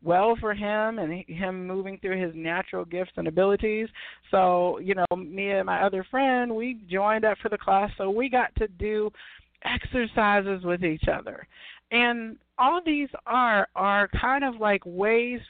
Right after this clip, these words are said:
for you to confirm that what you're seeing, sensing, or feeling is more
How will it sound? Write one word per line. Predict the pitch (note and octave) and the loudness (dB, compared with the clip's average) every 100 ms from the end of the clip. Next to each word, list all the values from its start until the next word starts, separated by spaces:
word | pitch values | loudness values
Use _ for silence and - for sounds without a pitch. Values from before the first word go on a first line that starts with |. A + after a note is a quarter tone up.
| - | -4
for | G3 F#3+ | -2 -2
you | F#3 F3 F#3+ A#3 A#3+ | -6 -12 -8 -6 -6
to | F3 D#3 - | -6 -6 -8
confirm | E3+ E3 - _ G#3+ B3+ B3+ F#3+ E3 E3 F#3 - - - _ - | -8 -8 -14 _ 2 6 6 4 4 0 -4 -14 -20 -20 _ 2
that | A3 G#3 G3 | 4 6 4
what | F#3 F#3 G3+ A#3 - | -2 2 4 4 0
you're | G#3+ G#3+ A3 A3 A3+ - - | -4 -2 -2 -4 -8 -16 -12
seeing, | A#3 A#3 A3 F#3 E3 E3 F3+ - | -8 -6 -4 -4 -6 -8 -12 -14
sensing, | - G3 G3+ - G3 F3 | -4 -4 -4 -6 -6 -4
or | D#3+ D#3 - - | -6 -6 -12 -4
feeling | C4 C#4 A#3 G3 G3 - - - - | 0 2 2 0 -4 -14 -20 -20 0
is | A3+ A#3 G3+ | 2 2 0
more | G#3 G#3+ | 2 2